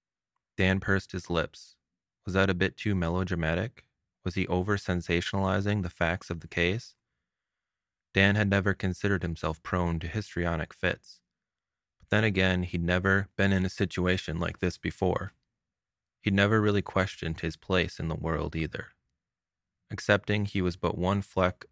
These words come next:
of a particle-made matter floating amongst other such organisms on the surface of a questionably inhabitable planet. Now he realized just how small that felt.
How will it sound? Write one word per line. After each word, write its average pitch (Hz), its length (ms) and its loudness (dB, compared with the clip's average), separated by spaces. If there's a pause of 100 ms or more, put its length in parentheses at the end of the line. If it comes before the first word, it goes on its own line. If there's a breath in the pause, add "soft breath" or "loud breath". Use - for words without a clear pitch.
(120)
of - 80 -20
a 90 60 0
particle-made 87 760 0
matter 82 360 0
floating 98 460 0
amongst 85 500 -4
other 95 380 2 (400)
such - 280 0
organisms 82 720 -2
on 85 140 -4
the 80 60 -4
surface 95 540 -4
of 85 140 -6
a 80 60 -4
questionably 92 760 -2
inhabitable 82 640 -4
planet. 76 420 -8 (500)
Now 104 180 4
he 113 140 0
realized 92 540 2
just 95 220 -4
how 90 180 -2
small 85 460 -2
that 82 200 -4
felt. - 340 -6